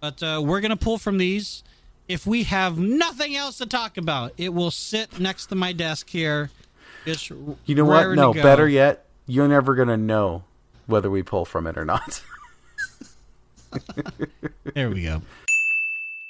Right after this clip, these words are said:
Speaker 1: Well, hey, guys, thanks a lot for watching and listening. If you'd like, uh, you can, uh, go to twitch dot T V slash lazy tech tony and watch live, uh, until we finally move it over to the Still Recording,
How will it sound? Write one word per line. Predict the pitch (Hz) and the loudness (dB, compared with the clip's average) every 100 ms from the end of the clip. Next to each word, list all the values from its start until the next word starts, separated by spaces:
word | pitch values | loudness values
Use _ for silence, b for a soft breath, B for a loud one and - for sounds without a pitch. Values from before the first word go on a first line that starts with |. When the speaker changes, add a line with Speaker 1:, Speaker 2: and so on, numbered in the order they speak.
| - - _ | -20 -20 _
Speaker 1:
Well, | 165 | -2
hey, | 180 | 0
guys, | 170 165 | 0 -2
thanks | 185 175 | -2 -2
a | 185 | -2
lot | 175 | -2
for | - 160 | -2 -2
watching | 151 170 180 - 180 180 | 0 0 -2 -2 -2 -2
and | 165 175 196 185 | -2 -2 -2 -2
listening. | 175 190 - 196 196 202 | 0 -2 -4 -4 -2 -2
If | 190 170 190 | -4 -6 -4
you'd | 170 | -2
like, | 180 190 220 - | -2 -2 -6 -8
uh, | 147 156 151 151 | -4 -4 -2 -2
you | 147 165 | -2 -2
can, | - 160 151 147 | -2 -2 0 -2
uh, | 143 135 | -2 -2
go | 151 156 | -2 -2
to | |
twitch | 139 165 156 | -4 -4 -2
dot | 160 151 | -4 -2
T | 160 | -2
V | 151 | -2
slash | 147 147 139 135 | -2 -2 -2 -2
lazy | 127 131 | -4 -4
tech | 135 - | -8 -4
tony | 139 143 | -2 0
and | 135 123 | 0 0
watch | 127 123 | -2 -4
live, | 127 120 131 135 151 185 - b b b - | -4 -2 0 0 -2 -4 -8 b b b -8
uh, | 135 135 | -4 -2
until | 147 151 - 175 | -2 -2 0 0
we | 160 | 0
finally | - 160 151 143 | 0 -2 0 0
move | 143 143 | 0 0
it | 135 | 0
over | 135 127 123 | 0 0 -2
to | 113 - 127 117 117 110 b b _ - | -4 -2 0 0 -2 -6 b b _ -6
the | 120 | -4
Still | - 135 | -2 -4
Recording, | 120 135 131 127 117 113 | -4 -4 -2 0 -2 -4